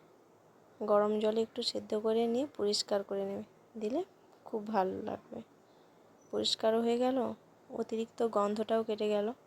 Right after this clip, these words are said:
শুটকি মাছের। পাঁচ ফোড়ন আর লঙ্কা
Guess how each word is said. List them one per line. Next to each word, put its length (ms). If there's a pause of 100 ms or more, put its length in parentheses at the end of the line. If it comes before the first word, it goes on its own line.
(440)
শুটকি 400
মাছের। 360 (1200)
পাঁচ 180 (140)
ফোড়ন 320 (360)
আর 80 (100)
লঙ্কা 380